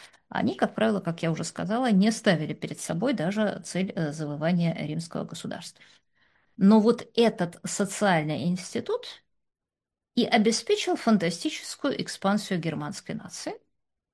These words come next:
и обеспечил её победу во время Великого переселения народов. Вот сложился такой социальный институт, он был долго,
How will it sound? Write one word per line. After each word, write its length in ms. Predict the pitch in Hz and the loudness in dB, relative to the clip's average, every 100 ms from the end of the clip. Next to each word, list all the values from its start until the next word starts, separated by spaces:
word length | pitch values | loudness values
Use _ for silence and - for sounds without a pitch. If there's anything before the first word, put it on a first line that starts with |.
| _ | _
и 100 | - | 0
обеспечил 640 | 185 156 160 - 453 392 262 | 0 0 -2 -2 -2 0 2
её 140 | 196 | 2
победу 520 | 170 175 185 254 269 - | 0 -2 0 -2 -2 -4
во 140 | 170 | -4
время 520 | 165 180 226 220 190 - | -2 2 2 2 0 -6
Великого 440 | 160 160 190 180 | -4 -2 0 -2
переселения 640 | 156 160 160 - 160 165 170 | -4 -4 -6 -6 -6 -4 -6
народов. 360 | 214 - 196 - - | -8 -10 -14 -10 -6
Вот 120 | 208 | -2
сложился 580 | - 220 202 180 - 147 | 4 6 6 2 0 -6
такой 300 | 160 - - | -8 -6 -8
социальный 460 | 156 - 240 294 | -8 0 0 0
институт, 420 | 349 - 480 523 277 | -2 -6 -6 -2 2
он 120 | 190 | 4
был 180 | 180 156 | 2 0
долго, 440 | 175 151 - - | 0 -2 -4 -8